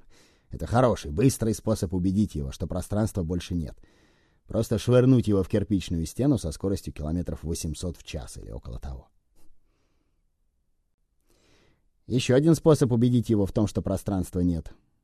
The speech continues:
это произвести вокруг него ряд взрывов. Вы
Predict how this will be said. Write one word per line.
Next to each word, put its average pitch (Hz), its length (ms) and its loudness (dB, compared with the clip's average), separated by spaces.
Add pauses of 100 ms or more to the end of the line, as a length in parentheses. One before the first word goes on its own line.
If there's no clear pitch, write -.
(240)
это 160 240 4
произвести 117 640 4
вокруг 143 380 6
него 123 300 8
ряд 107 300 4
взрывов. 92 640 0 (1700)
Вы 160 240 4